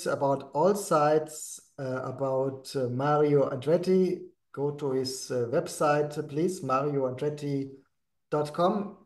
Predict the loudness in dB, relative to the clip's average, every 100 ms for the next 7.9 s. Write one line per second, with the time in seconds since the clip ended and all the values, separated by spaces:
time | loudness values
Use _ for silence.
0 | _ -8 -6 -4 0 0 0 -2 -2 -4
1 | -8 -6 -4 -4 -4 0 0 0 -2 0
2 | -2 -2 -2 -2 -6 -6 -2 -2 -2 2
3 | 4 4 -2 -6 -6 -6 0 2 4 4
4 | 4 2 -6 -18 _ _ _ _ _ -2
5 | 2 4 6 4 2 0 0 -2 -2 2
6 | 2 6 6 6 4 -2 -4 -4 -4 -8
7 | -10 -8 -4 -2 0 -2 -2 4 6